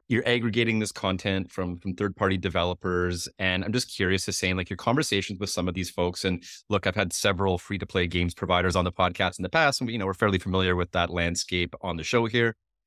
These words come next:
Just curious, like, your conversations with some of these people, how does that go insofar as their efforts to commercialize their products on a direct basis? And now basically this content aggregation platform is a distribution channel for them, but albeit on more of, like, a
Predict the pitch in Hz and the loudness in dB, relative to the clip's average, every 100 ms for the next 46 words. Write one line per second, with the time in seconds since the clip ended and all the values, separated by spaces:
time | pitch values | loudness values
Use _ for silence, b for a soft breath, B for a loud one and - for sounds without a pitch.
0 | - 165 - 180 185 175 - 131 - 82 | -8 -2 4 4 4 -2 0 0 0 -2
1 | 82 92 104 - 98 95 95 90 - 92 | -4 -4 -4 -2 -2 0 -2 -2 -2 -2
2 | 98 92 - _ - 147 165 196 208 - | 0 0 -2 _ -4 2 2 4 4 2
3 | 101 101 101 110 107 104 107 98 98 95 | 0 2 2 -2 -4 -4 0 4 4 4
4 | 82 - 95 95 95 104 - 90 95 92 | -2 0 2 4 2 -2 -6 -4 -2 -4
5 | - 98 - 90 87 - 87 87 78 80 | -4 -6 -2 0 0 0 0 0 0 -2
6 | 85 - 87 87 - 90 82 85 85 87 | -2 0 0 0 -4 -6 -2 0 -2 -2
7 | - 82 85 92 - 95 92 90 90 _ | 0 0 0 -2 -2 0 4 4 4 _
8 | _ _ - 110 101 104 95 87 - 98 | _ _ 0 0 2 2 4 2 2 2
9 | 98 92 95 90 92 127 - 98 90 87 | 2 0 -2 0 0 0 0 -2 -4 -2
10 | 90 90 92 90 90 82 104 - 151 185 | 0 0 2 2 2 0 -4 -2 -2 0
11 | 135 98 90 90 92 95 92 95 92 90 | 0 0 0 0 0 2 4 4 4 4
12 | 90 87 90 87 92 | 4 4 4 2 0